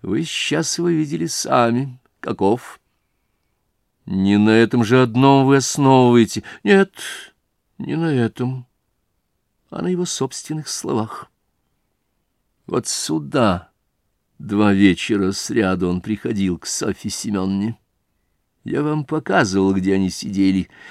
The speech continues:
Он сообщил ей полную свою исповедь. Он убийца. Он убил старуху-чиновницу, процентщицу, у которой и сам закладывал вещи. Убил тоже сестру её,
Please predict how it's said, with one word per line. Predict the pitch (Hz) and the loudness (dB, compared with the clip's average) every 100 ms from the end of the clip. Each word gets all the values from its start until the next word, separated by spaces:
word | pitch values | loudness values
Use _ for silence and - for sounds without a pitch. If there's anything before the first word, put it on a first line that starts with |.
| - - | -20 -10
Он | - 147 123 | -2 -2 -2
сообщил | - 131 120 - - 135 104 | -4 -6 -6 -6 -2 2 2
ей | 92 90 | 2 0
полную | 101 - 143 180 185 185 175 170 170 160 151 | -2 -2 2 4 4 6 4 4 2 2 0
свою | 131 - 139 127 | -2 -2 0 0
исповедь. | 135 113 - 113 98 90 - - - - _ - | -2 -4 -6 -4 -4 -4 -16 -20 -20 -20 _ -6
Он | 156 156 160 | -2 0 -2
убийца. | 156 131 107 104 - - 151 120 104 _ _ _ _ _ _ _ _ - | -4 -2 -2 -4 -10 -10 -8 -12 -14 _ _ _ _ _ _ _ _ -4
Он | 131 170 | 2 4
убил | 117 87 101 98 | 4 4 2 2
старуху-чиновницу, | 87 - - 120 107 - 101 95 - 131 165 175 185 180 - - - | 0 -6 0 4 4 0 -6 -4 -4 0 2 2 2 -2 -4 -8 -8
процентщицу, | 165 - 165 - 175 175 - - - 151 - - 147 _ _ _ _ | -8 -10 -8 -2 0 0 -2 -8 -10 -10 -8 -8 -8 _ _ _ _
у | - | -6
которой | 185 143 113 | -2 2 2
и | |
сам | 95 113 113 101 | 0 -2 0 0
закладывал | 95 101 107 107 95 95 | -2 -4 -2 -4 -2 -2
вещи. | 98 98 - 110 - - - | 0 -2 -4 -10 -12 -16 -6
Убил | 85 160 233 190 | -4 -2 -2 -2
тоже | - 104 95 | 0 -2 -2
сестру | - 98 - - 117 180 | -8 -10 -10 -8 -2 0
её, | 185 180 180 175 | 0 0 0 0